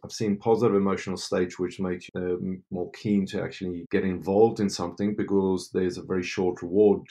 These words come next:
uh, loop which is tied to it. But that tends to be most of the time, you could say more, you would say social or something else that you really want to do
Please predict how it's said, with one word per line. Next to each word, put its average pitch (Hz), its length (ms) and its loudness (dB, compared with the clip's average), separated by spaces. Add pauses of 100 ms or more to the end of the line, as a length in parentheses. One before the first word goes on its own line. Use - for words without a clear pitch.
(100)
uh, 90 380 -10
loop 90 420 -4
which 90 300 -6
is 87 160 -6 (100)
tied 87 280 -4
to 87 220 -6
it. 87 200 -8
But - 80 -4
that 110 200 0
tends 101 340 0
to - 80 -14
be 95 520 -2
most 98 320 -2
of 95 120 0
the - 80 -16
time, 90 460 -6 (100)
you 113 100 -2
could 101 140 -4
say 113 100 4
more, 107 480 4 (360)
you 95 80 -4
would 101 120 -2
say 95 140 -2
social 98 960 2
or 90 400 4
something 95 420 -4
else 92 220 -2
that 92 220 -6
you 92 120 0
really 90 280 0
want 90 200 -4
to - 120 -16
do 90 200 0